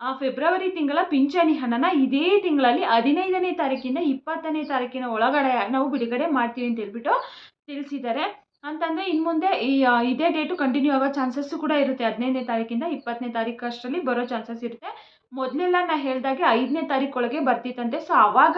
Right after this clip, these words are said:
ಆ ಟೈಮಿಗೆ ಬಂದ್ರೆ, ಆ, ತಿಂಗಳ ಮೊದಲನೇ ವಾರದಲ್ಲಲ್ವಾ, ಅವರಿಗೂ ಏನಕ್ಕಾದ್ರೂ ಬೇಕಾಗ್ತಿತ್ತು, ಹಾಸ್ಪಿಟಲ್ಗೋ ಅಥವಾ ಮನೆ ರೇಷನ್ನಿಗೋ ಬ-, ಏನಕ್ಕಾದ್ರೂ ಒಂದು ಕಷ್ಟಕ್ಕೆ ಆಗ್ತಾ ಇತ್ತು. So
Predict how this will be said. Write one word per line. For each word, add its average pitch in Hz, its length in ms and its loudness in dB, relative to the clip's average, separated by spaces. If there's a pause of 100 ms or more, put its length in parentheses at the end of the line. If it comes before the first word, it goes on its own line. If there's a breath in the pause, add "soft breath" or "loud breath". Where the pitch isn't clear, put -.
ಆ 254 360 6
ಟೈಮಿಗೆ 302 380 2
ಬಂದ್ರೆ, 262 640 -2 (100)
ಆ, 277 140 -6 (120)
ತಿಂಗಳ 370 300 2 (120)
ಮೊದಲನೇ 302 420 2
ವಾರದಲ್ಲಲ್ವಾ, 269 640 2
ಅವರಿಗೂ 339 380 2
ಏನಕ್ಕಾದ್ರೂ 285 560 2
ಬೇಕಾಗ್ತಿತ್ತು, 254 580 -2
ಹಾಸ್ಪಿಟಲ್ಗೋ 233 680 -4
ಅಥವಾ 233 300 2 (360 loud breath)
ಮನೆ 262 280 2
ರೇಷನ್ನಿಗೋ 262 580 2
ಬ-, 277 320 2
ಏನಕ್ಕಾದ್ರೂ 349 600 4
ಒಂದು 311 200 2
ಕಷ್ಟಕ್ಕೆ 311 400 -2
ಆಗ್ತಾ 247 280 -2
ಇತ್ತು. 240 240 -6
So 339 140 -4